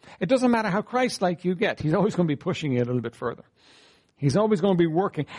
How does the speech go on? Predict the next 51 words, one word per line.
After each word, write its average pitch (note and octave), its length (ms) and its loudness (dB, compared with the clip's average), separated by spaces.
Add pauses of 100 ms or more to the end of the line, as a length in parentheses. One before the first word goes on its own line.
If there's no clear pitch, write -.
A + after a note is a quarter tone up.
(160)
And F3+ 200 4
one E4+ 200 4
of G4 160 0
the C4 80 2
tools D3+ 680 0
that D#3+ 120 0
he's D3 140 0
going B3 320 0
to A#3 80 0
use G#3+ 360 0
in D#3+ 140 2
your C#3+ 160 0
life C3 320 0
is C#3 180 -4
going G3 380 -4
to G3 80 -4
be C#3 320 0
this C3+ 440 -2 (600)
nasty C3+ 520 -6
area G#2 460 -6 (380)
of A2+ 180 -6
waiting. G#2 480 -10 (560)
God C#3 460 -2 (320)
makes C3+ 300 -2
us B2+ 240 -4 (140)
wait. B2 360 -2 (360)
And G#3 320 -4
<clears throat> - 40 -10
you B3+ 80 0
have E4 140 -4
to E4+ 80 -2
know B3+ 180 4
this F#3+ 240 0
too. C#3+ 360 0 (160)
<clears throat> - 40 -4 (1000)
It - 60 -20
took G#3+ 100 -8
me G3 80 2
a D3+ 60 2
long F3 160 0
time C#3 140 0
to C3 60 -4
get, C3 200 -2
get, C3 160 -2
get, C3+ 280 -2
get D3+ 160 -2
this B2 140 -6
one C3+ 140 0
on B2+ 80 2
my B2+ 120 2
head. C3 160 -2